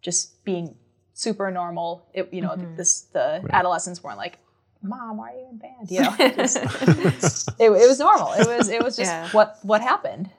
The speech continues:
Speaker 1: Um, and so kind of seeing a lot of these things, I was like, "Well, this is cool." Um, I think the way it snowballed, besides those little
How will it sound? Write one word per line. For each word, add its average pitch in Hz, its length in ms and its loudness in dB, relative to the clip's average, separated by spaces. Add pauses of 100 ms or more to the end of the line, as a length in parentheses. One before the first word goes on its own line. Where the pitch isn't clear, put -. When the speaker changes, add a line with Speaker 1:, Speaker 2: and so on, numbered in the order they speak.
Speaker 1:
Um, 175 480 2 (440)
and 220 120 0
so 214 120 0
kind 233 160 -2
of 214 60 -4
seeing 349 260 -2
a 262 40 2
lot 220 160 6
of 190 100 -4
these 180 220 -6
things, 202 220 -4
I 208 40 -8
was 196 60 -10
like, 185 180 -4
"Well, 233 80 -8
this - 180 -8
is 220 100 -8
cool." 190 420 0 (320)
Um, 202 520 2 (1120)
I 233 160 2
think 339 320 0 (180)
the 208 140 2
way 226 140 4
it 285 160 0
snowballed, 185 540 2
besides 180 400 -2
those 180 320 2 (800)
little 196 420 4